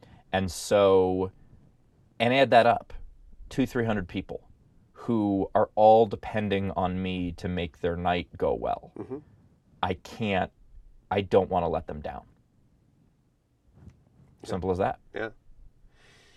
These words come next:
Speaker 2: So when you do the, the Q and A, and, and obviously there, it sounds like there's an element of freestyle
Speaker 1: Yeah.
Speaker 2: to your comedy. Um, how do you balance, like, you know,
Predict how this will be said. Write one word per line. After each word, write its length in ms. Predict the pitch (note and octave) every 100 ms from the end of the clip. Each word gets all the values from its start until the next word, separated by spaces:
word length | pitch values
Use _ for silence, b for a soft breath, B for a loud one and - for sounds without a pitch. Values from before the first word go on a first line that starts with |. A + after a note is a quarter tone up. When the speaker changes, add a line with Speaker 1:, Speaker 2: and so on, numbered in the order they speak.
| b
Speaker 2:
So 140 | - C#3
when 160 | C3+
you 80 | C3+
do 180 | C#3 D#3
the, 180 | D#3 -
the 120 | B2
Q 240 | - C#3+ C3+
and 80 |
A, 280 | B2 A#2+ A#2
and, 160 | G2+ G#2
and 140 | G#2 G#2
obviously 360 | A2 A2+ G2+
there, 180 | F#2+ F#2+
it 180 | F2 G2
sounds 260 | G#2+ G2 F#2+
like 160 | F2
there's 220 | G2 F2+
an 80 | F#2
element 360 | G2 G2 F#2+ F#2
of 140 | E2+
freestyle 720 | - F#2+ - F2 E2 E2 E2 - _ _
Speaker 1:
Yeah. 240 | G2 F2+ - _ _
Speaker 2:
to 80 | -
your 60 | F#2+
comedy. 640 | G2+ F#2+ F#2 E2+ D#2 - _ _ _ _ -
Um, 380 | G2+ F#2+ F2+ - _ _
how 120 | C#3+
do 60 | F#3+
you 80 | F3+
balance, 760 | D3+ C3 C#3 C3+ A#2+ G#2 -
like, 300 | A#2 A2 - - _ _ _ _ _ _
you 100 | B2
know, 260 | A2+ F#2